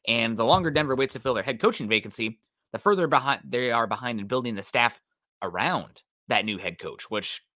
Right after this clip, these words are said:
that makes a huge difference. I don't think that's something we talk about enough. We put the head coach, you know, picture up front. This is what he's all about. But really, the staff around them, the ability to identify, recruit, prop up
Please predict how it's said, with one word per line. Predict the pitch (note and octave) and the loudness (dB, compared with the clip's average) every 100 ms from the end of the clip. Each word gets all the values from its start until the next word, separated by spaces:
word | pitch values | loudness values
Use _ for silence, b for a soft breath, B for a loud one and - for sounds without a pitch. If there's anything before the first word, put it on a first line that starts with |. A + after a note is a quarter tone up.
| _ _ | _ _
that | B2 E3 | 0 2
makes | C#3+ - | 0 -2
a | - | -6
huge | - - A#3+ B3 F3+ G#2 - | -10 -10 -6 -2 -2 -4 -4
difference. | - C#3 F2 E2 | -2 -2 -2 0
I | |
don't | F#3+ E3 | 2 0
think | A#2+ | -4
that's | A#2 | -4
something | - A#2 A2+ | -4 -4 -4
we | |
talk | G#2 B2+ | 0 0
about | A2+ G#2+ | 0 -2
enough. | G2+ | -2
We | G#2+ | -2
put | C#3 D3 b b - | -2 -2 b b -6
the | A#2 | -2
head | C#3+ | -2
coach, | C#3 D3 - - | 0 -2 -4 -6
you | A2+ | -4
know, | |
picture | G2 D3+ C#3+ | -2 -2 -2
up | C#3 | -2
front. | - C3+ | 0 -2
This | B2+ C3 | 0 -2
is | B2+ | 0
what | C3+ | 2
he's | B2+ | 2
all | B2+ | 2
about. | A#2 A#2 B2 b b b | 4 2 0 b b b
But | F#2 | -6
really, | B2+ D#4 - - _ _ _ _ _ _ _ _ | 0 2 0 -4 _ _ _ _ _ _ _ _
the | - | -8
staff | - F#3+ | -2 -2
around | A#2 A2 D#3 | 0 -2 -2
them, | G2+ F2 | -4 -6
the | F#2 | -6
ability | C#3 D#3 C3 | -4 -2 -2
to | A#2 | -2
identify, | G#2 A2 D3 - C3 B2 B2 A#2+ _ _ | -4 -2 -2 0 4 4 4 0 _ _
recruit, | F2+ - - C#3+ C#3 - - _ _ - | -14 -10 -4 -2 -2 -8 -12 _ _ -6
prop | A2 B2+ - | 2 2 4
up | A#2+ A#2 | 2 2